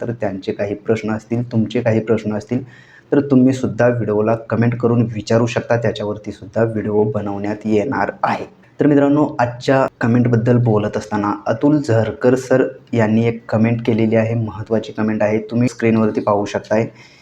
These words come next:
इथे तुम्ही पाहू शकताय, ते म्हणत आहेत की, "सर, माझे ऑर्डर शीट तयार झाली आहे सात सहा दोन हजार पंचवीसला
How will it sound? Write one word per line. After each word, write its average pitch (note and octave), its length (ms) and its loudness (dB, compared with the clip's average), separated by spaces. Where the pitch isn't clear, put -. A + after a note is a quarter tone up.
इथे C#3+ 140 4
तुम्ही C#3+ 220 6
पाहू B2 200 2
शकताय, A#2 520 0
ते C#3 100 4
म्हणत A2+ 300 4
आहेत G#2+ 280 2
की, B2+ 80 0
"सर, C3+ 220 0
माझे A#2 640 0
ऑर्डर A#2+ 400 4
शीट C3+ 280 0
तयार A2 280 2
झाली A2+ 280 2
आहे A#2 280 2
सात B2+ 480 -4
सहा G#2+ 280 -2
दोन G#2 260 -4
हजार G#2 240 -2
पंचवीसला G#2 640 0